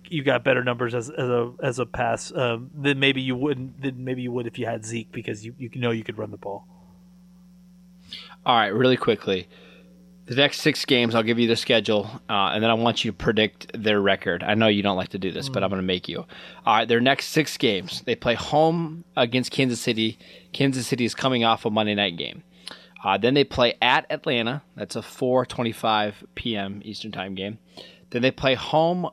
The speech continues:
Speaker 2: against Philadelphia on Sunday Night Football. Then they have another home game against the Chargers, and that's the Thanksgiving game. Then the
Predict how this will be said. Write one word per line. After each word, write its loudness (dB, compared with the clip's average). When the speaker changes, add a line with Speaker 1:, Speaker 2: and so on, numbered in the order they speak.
Speaker 2:
against -2
Philadelphia 2
on 0
Sunday 2
Night 0
Football. -6
Then 2
they 4
have 2
another 2
home 2
game 2
against -4
the -2
Chargers, 2
and -6
that's -4
the -4
Thanksgiving -2
game. -2
Then 2
the 4